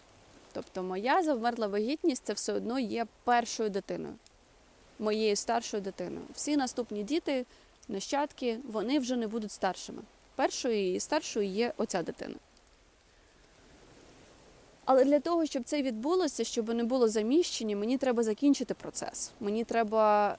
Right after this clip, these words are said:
якось його для себе, для моєї психіки огорнути, завершити. І тут кожний може знайти свій спосіб. Це може бути інші різні практики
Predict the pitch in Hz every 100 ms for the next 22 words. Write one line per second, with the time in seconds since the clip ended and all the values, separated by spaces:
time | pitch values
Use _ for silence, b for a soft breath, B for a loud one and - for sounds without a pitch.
0 | - 214 262 269 262 - 226 214 247 214
1 | 190 208 - 233 277 226 196 151 - -
2 | - 202 208 214 214 233 208 190 - 285
3 | 294 226 - 180 185 - - - - -
4 | - - - - - - 262 240 220 185
5 | - 180 - - 208 202 180 - - 160
6 | - - - B B B 302 302 415 -
7 | 302 349 294 240 247 247 220 202 277 330
8 | - 220 285 277 - - - 180 - -
9 | - - - 220 240 226 214 202 - 185
10 | - - - - 294 320 311 269 262 247
11 | 240 - 240 311 269 233 - 220 226 -
12 | 202 202 190